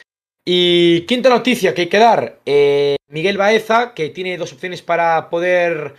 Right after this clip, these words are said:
salir del Celta, tanto el Tenerife como el Lugo. También hablaban de Miguel Rodríguez en una posible cesión al Lugo, pero, eh, aquí hay que decir que,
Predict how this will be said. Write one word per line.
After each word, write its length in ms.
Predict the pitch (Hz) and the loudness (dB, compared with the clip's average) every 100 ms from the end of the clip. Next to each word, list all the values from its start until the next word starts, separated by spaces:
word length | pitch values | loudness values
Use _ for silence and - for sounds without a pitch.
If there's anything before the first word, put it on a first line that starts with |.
| _ _ | _ _
salir 280 | - 170 175 | -6 -4 -2
del 140 | 170 | -4
Celta, 300 | - 208 208 | -2 -4 -2
tanto 260 | 208 170 165 | -6 -6 -2
el 220 | 160 151 | -2 -2
Tenerife 460 | 156 156 185 - 202 | -8 -8 -10 -8 -8
como 280 | 156 151 | -6 -6
el 340 | 147 139 131 131 _ _ _ _ | -6 -6 -8 -12 _ _ _ _
Lugo. 320 | 180 233 139 - | -2 0 0 -4
También 220 | 156 180 | -2 0
hablaban 300 | 175 175 170 | 2 2 0
de 60 | 165 | -6
Miguel 200 | 165 175 | -4 0
Rodríguez 400 | 165 175 165 165 | 0 0 -4 -4
en 80 | |
una 80 | 160 | -8
posible 300 | 160 160 165 | -8 -6 -6
cesión 260 | 151 139 160 | -6 -8 -6
al 100 | 160 | -4
Lugo, 360 | 185 226 233 | 0 0 0
pero, 500 | - 208 226 233 - _ _ _ _ _ - | 2 4 6 4 -4 _ _ _ _ _ -10
eh, 880 | 135 135 131 131 127 123 123 117 113 _ _ _ _ - | -4 -4 -4 -6 -6 -6 -6 -6 -8 _ _ _ _ -8
aquí 640 | 123 - 156 180 208 - _ _ _ _ _ _ _ _ - | -8 -8 -8 -4 -6 -8 _ _ _ _ _ _ _ _ -6
hay 160 | 147 | -4
que 80 | 147 | 0
decir 560 | 143 135 135 151 190 190 | 0 0 -4 0 0 -2
que, 640 | 151 135 127 120 110 104 | -2 -2 -2 -6 -10 -8